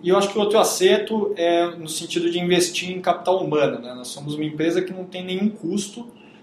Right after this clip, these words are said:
O nosso único custo, na, na verdade, é, é um cap-, é um o-, um opex com cara de CAPEX, né?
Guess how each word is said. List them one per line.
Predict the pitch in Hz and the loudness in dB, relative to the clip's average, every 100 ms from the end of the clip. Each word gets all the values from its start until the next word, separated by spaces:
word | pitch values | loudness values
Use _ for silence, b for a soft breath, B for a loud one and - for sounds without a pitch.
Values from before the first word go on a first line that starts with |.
| B - | B -16
O | |
nosso | 139 139 - 160 | -6 -4 -2 2
único | 180 226 - 185 | 4 2 0 -4
custo, | - 160 202 - 208 208 - | 0 2 2 0 -4 -6 -8
na, | 143 139 139 127 | -6 -6 -6 -8
na | 131 | -6
verdade, | 135 139 139 143 | -4 2 2 2
é, | 143 | 0
é | 135 131 | 0 0
um | 143 | 0
cap-, | 139 147 180 131 | 2 2 2 -2
é | |
um | 135 | -2
o-, | 143 156 151 | 0 0 -2
um | 135 | -6
opex | 139 165 - | 0 -2 -2
com | - 139 | -10 -4
cara | 147 | -4
de | 143 - | -4 -2
CAPEX, | 127 - - - - | 2 2 0 -10 -12
né? | 139 | -12